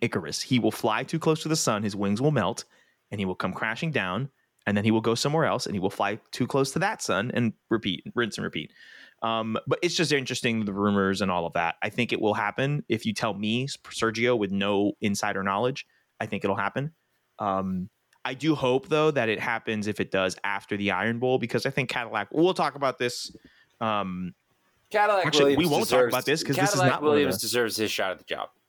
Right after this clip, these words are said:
Speaker 1: Yes, and, and I think Cadillac Williams, at minimum, deserves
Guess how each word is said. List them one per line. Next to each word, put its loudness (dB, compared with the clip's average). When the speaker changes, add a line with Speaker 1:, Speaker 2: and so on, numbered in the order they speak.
Speaker 1:
Yes, 0
and, -2
and -2
I 0
think -2
Cadillac -4
Williams, 2
at -6
minimum, 0
deserves 2